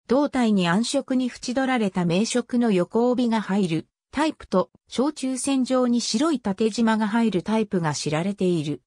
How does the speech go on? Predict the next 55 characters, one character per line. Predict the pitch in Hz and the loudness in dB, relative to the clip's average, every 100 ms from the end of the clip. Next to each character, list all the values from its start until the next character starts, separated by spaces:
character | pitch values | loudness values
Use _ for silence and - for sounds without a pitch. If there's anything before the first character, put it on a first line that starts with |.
| _ _ _ _ _ | _ _ _ _ _
頭 | 302 311 | -2 0
部 | 220 | 2
は | 180 | 2
幅 | 151 - 220 | 2 0 -2
広 | 277 269 247 | 0 0 0
く | - 165 | 0 0
大 | 170 208 | 2 0
型。 | 190 - 143 - _ _ _ _ _ _ | 0 0 -4 -6 _ _ _ _ _ _
四 | - 294 | -8 -6
肢 | - 277 | -2 0
に | 233 | 2
は | 175 160 - _ | 2 -2 -6 _
四 | - - | -16 -4
下 | 269 | -2
白 | 277 285 262 | -2 -4 -2
板 | 285 | -2
が | 277 269 | 0 0
あ | 262 | 0
る | 180 | 0
が、 | 165 160 - _ _ | 0 -2 -4 _ _
あ | 165 | 2
ま | 226 | 2
り | 285 | 2
発 | 269 226 - | 0 -2 -2
達 | 269 269 - | -4 -4 -6
し | - | -6
て | 277 | -4
い | 262 | -4
な | 254 254 | -2 -4
い | |
た | 240 226 | 0 0
め | 208 | 0
生 | - 226 254 | 0 0 2
体 | 226 226 | 0 2
は | 208 | 0
体 | 196 180 240 | 0 0 0
重 | 247 240 | 0 0
を | 226 | 0
支 | 202 196 - | 0 -2 0
え | 196 185 | 0 2
る | 185 - _ - | 0 -2 _ -6
こ | 220 | -2
と | 285 | 0
が | 285 226 | 0 0
で | 196 | -2
き | - | -2
ず | 247 | -2
垂 | 220 - 240 | -2 -2 -2
直 | - 269 269 | -2 -4 -4
壁 | 240 240 - 175 | -2 -4 0 0
を | |
登 | 170 151 156 165 | 0 -2 -2 0
れ | 170 | 0
な | 151 | 0
い。 | 151 | -2